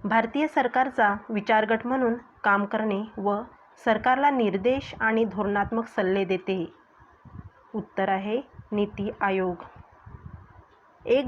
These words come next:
जानेवारी दोन हजार पंधराला नियोजन आयोगाच्या जागी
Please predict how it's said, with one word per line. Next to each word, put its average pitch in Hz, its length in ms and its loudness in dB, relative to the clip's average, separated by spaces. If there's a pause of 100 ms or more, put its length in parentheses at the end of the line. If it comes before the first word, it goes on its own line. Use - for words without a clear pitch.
जानेवारी 220 540 0 (180)
दोन 208 240 2
हजार 214 220 2
पंधराला 196 640 -2 (200)
नियोजन 233 520 4
आयोगाच्या 202 580 0
जागी 196 480 -2